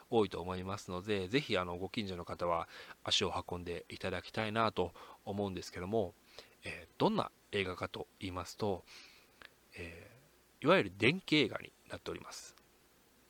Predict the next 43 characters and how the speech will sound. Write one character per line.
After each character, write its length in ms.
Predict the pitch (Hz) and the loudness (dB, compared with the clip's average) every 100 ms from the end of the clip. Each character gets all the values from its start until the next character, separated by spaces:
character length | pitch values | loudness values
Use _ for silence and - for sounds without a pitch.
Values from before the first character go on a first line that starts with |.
| _ _ _ - _ _ _ _ _ _ _ _ _ _ _ _ - - - _ - - - - _ _ _ _ - - - - - | _ _ _ -20 _ _ _ _ _ _ _ _ _ _ _ _ -20 -20 -20 _ -20 -20 -20 -20 _ _ _ _ -20 -18 -20 -20 -6
え 160 | 95 90 | -2 -2
ー、 40 | |
昔 300 | 98 156 165 | -2 0 2
で 100 | 139 | 2
す 100 | - | 2
ね、 80 | 113 | 2
あ 60 | 95 | 4
の、 120 | 98 | 2
チ 180 | - - | 0 0
ェ 20 | |
ッ 20 | - | 6
ト・ 80 | 214 | 8
ベ 120 | 233 | 8
イ 60 | - | 6
カ 140 | 92 | 4
ー 40 | 85 | 4
と 200 | 85 87 | 0 -2
い 180 | 85 | -4
う、 40 | 87 - - - - | -10 -16 -16 -10 -6
え 260 | 85 85 | -4 0
ー、 40 | - | 4
ジ 100 | 151 | 4
ャ 40 | |
ズ 140 | - 135 | 4 -2
の 180 | 80 - _ _ - | -4 -8 _ _ -16
ト 120 | - 107 | 0 4
ラ 100 | 123 | 4
ン 60 | |
ペ 160 | - 117 | 2 -2
ッ 40 | - | -2
タ 140 | - 82 | -2 0
ー 60 | |
が 160 | 90 - - - | 0 -6 -10 -14
い 80 | - | -4
た 140 | 92 | -2
ん 80 | 85 | -2
で 80 | 82 | -8
す 120 | - | -8
け 100 | 90 | -4
ど 80 | 95 | 0
も、 320 | 131 104 - - - - 127 | 2 0 -2 -14 -20 -4 0
ま 160 | 104 | 0
あ、 60 | - | -2